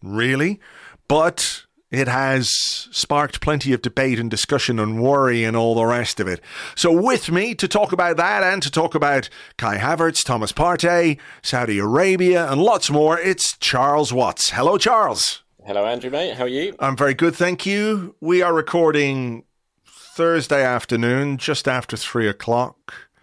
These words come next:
Speaker 1: It's fair to say that there is a certain amount of, uh, consternation doing the rounds online when it comes to Declan Rice and a bid or a bid,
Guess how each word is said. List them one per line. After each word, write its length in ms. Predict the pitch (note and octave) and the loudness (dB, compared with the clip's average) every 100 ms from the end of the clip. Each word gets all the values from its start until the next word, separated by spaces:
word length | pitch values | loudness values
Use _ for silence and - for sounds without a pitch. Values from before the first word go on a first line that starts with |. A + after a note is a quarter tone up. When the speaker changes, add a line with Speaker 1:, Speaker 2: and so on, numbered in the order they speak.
| _ _ - - - _ - | _ _ -20 -20 -20 _ -12
Speaker 1:
It's 160 | - | -10
fair 260 | - E3+ F#3 | -2 0 0
to 140 | D#3+ | -2
say 300 | - D#3+ D#3 | 0 0 2
that 160 | C#3+ B2+ | 0 0
there 160 | C#3+ | 0
is 160 | C3+ B2+ | 0 -2
a 40 | |
certain 640 | B2 - D#3+ E3 D#3+ D3+ C#3+ | -4 -2 -2 -2 -4 -4 -2
amount 400 | C3+ C3 C3+ B2+ | 0 0 -2 0
of, 400 | B2+ B2 A#2 A#2+ | 2 2 0 0
uh, 160 | A#2 | 0
consternation 920 | A#2 D3 D3+ - C#3+ D3 C#3+ - A2+ | 0 -2 -2 -2 0 0 0 -2 -4
doing 280 | G2 B2+ B2 | -2 -2 0
the 80 | A#2 | 0
rounds 340 | A#2+ A#2+ A2+ | 0 0 -2
online 600 | A#2 A2+ A2 A#2 A2+ A2 | 0 0 0 0 0 0
when 120 | G#2+ A2+ | -2 -4
it 120 | - | -4
comes 420 | A#2+ A2 G#2+ - | -4 -2 -4 -6
to 640 | - A#2 G#2+ G#2+ G#2+ G#2 - - - - - - - - - - - | -2 -2 0 0 -2 -4 -8 -20 -20 -20 -20 -20 -20 -20 -20 -20 -6
Declan 360 | - A#2+ B2 A#2 | -4 -2 0 0
Rice 560 | C3+ C#3 C3 - - - | 0 0 -4 -6 -8 -10
and 380 | G#2 G2+ G2 G2 | -4 -2 -2 -4
a 100 | F2 _ _ | -6 _ _
bid 460 | C3+ C#3 C#3+ C#3 | 2 4 2 2
or 160 | A2+ G2+ | 0 -2
a 60 | F#2+ | -2
bid, 400 | B2+ B2 B2 | 0 2 0